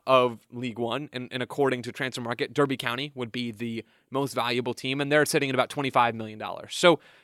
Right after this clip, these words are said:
a lot of this feels right. There's a big jump, though,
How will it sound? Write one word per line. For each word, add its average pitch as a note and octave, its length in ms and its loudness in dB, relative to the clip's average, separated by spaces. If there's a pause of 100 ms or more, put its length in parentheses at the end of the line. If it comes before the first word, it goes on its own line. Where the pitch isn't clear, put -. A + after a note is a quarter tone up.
(240)
a D#3+ 60 0
lot G#3 160 8
of A#3+ 80 2
this - 100 -4
feels E3 260 0
right. C#3+ 200 4
There's G3 160 8
a G#3 60 8
big F3 320 6
jump, E3+ 340 0
though, A#2+ 260 0